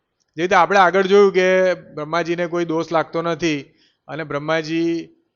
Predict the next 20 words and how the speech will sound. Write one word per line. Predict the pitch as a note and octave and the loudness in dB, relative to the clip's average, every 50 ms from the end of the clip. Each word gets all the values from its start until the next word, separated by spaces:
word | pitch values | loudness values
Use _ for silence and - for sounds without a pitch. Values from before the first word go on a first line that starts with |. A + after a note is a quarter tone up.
| _ _ | _ _
અ, | - C#3+ C#3+ C#3+ C#3+ D3 D3 D3 D3 - - - - | -12 -8 -6 -6 -4 -4 -6 -6 -8 -10 -16 -16 -10
માત્ર | C#3 D3 C#3+ - E3+ F3 F#3 | -8 -8 -8 -8 -8 -10 -10
ને | F#3+ F3+ | -8 -8
માત્ર | F3 E3 D#3+ D#3+ F3 F3 F3 F3 F3+ F3 F3 F3 _ _ _ _ _ _ - | -8 -10 -10 -8 -8 -6 -6 -6 -6 -8 -10 -14 _ _ _ _ _ _ -14
એ | E3 E3+ | -14 -12
સિદ્ધાંત | - D#3 C#3 C#3 E3 F3 F3 | -12 -12 -10 -6 -6 -6 -6
પ્રસ્થાપિત | E3+ E3+ D#3 - - E3+ E3+ F3 E3+ D#3 - | -6 -10 -10 -8 -8 -8 -6 -8 -10 -10 -8
કરે | F3 D#3+ F3 F#3 D3+ | -6 -4 -4 -4 -4
છે | D#3 D#3 D#3 | -4 -6 -6
કે | D3 D#3+ D#3+ E3 E3 E3 E3 D#3+ D#3+ - _ _ _ _ _ _ _ _ _ - | -4 -4 -4 -4 -4 -4 -6 -8 -12 -16 _ _ _ _ _ _ _ _ _ -16
ગમે | C#3 D3 E3 E3+ | -12 -10 -10 -8
તેટલો | F3 F3+ F3+ | -6 -8 -8
જ્ઞાની | E3 D3+ D#3 D3 D3 D3+ D#3+ E3+ E3+ E3 | -8 -8 -8 -8 -8 -8 -8 -10 -10 -8
કે | E3+ E3+ | -8 -8
તેજોમય | D3+ E3 D3+ C#3 D#3 E3 E3 E3 E3 E3+ E3+ E3+ E3+ E3+ | -8 -8 -10 -6 -6 -6 -6 -4 -4 -4 -2 -4 -4 -6
કે | E3+ F3 D#3+ | -6 -8 -10
શક્તિશાળી | - D3+ C3+ - E3+ D#3+ D3+ E3 E3 E3+ F3 E3 | -10 -12 -12 -10 -10 -8 -4 -4 -2 -2 -2 -2
હોય | D#3 E3+ F3+ E3+ D3+ B2+ - - _ _ _ _ _ _ _ | 0 2 2 2 0 -2 -6 -14 _ _ _ _ _ _ _
તે | - D3+ D3+ | -8 -8 -6
પણ | D3 D#3 F3 F3+ F#3 F#3+ G3 G3 F#3 | -4 -2 0 0 0 0 -2 -6 -10